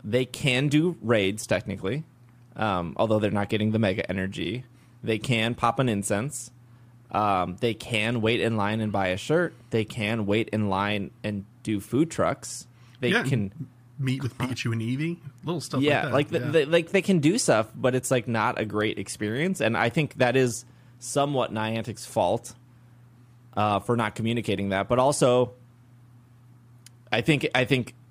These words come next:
Speaker 1: it, it's the fault of the park of not being able to leave or get there easily. Um, and I think, uh, and I think it does hurt. This sounds very, like, selfish, but, like, I do think it hurts the players that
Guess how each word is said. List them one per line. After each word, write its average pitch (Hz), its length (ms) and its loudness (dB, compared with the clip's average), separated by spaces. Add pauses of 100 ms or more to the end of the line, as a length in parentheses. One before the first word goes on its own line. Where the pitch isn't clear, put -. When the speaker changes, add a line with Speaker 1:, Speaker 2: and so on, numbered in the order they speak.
(100)
Speaker 1:
it, 117 220 2
it's 113 180 0
the 113 100 -2
fault 110 260 0
of 101 60 -2
the 104 80 0
park 104 340 0
of 156 80 -2
not 104 180 0
being 104 180 0
able 98 200 -2
to 101 120 -2
leave 101 400 -2
or 101 180 0
get 98 260 -2
there 98 180 0
easily. 95 640 -4 (180)
Um, 87 520 -4 (260)
and 104 180 -4
I 101 80 -2
think, - 540 -8
uh, - 320 -6 (1300)
and 127 180 0
I 147 120 2
think 196 260 2
it 160 140 0
does 139 460 2 (340)
hurt. 131 520 0 (1500)
This 110 120 -2
sounds 120 240 2
very, 98 220 4
like, 78 180 -2
selfish, 92 560 -2
but, 110 240 2
like, 117 160 2
I 131 100 4
do 170 200 4
think 165 240 2
it 147 120 2
hurts 135 300 0
the 117 100 -4
players 113 340 2
that 104 140 0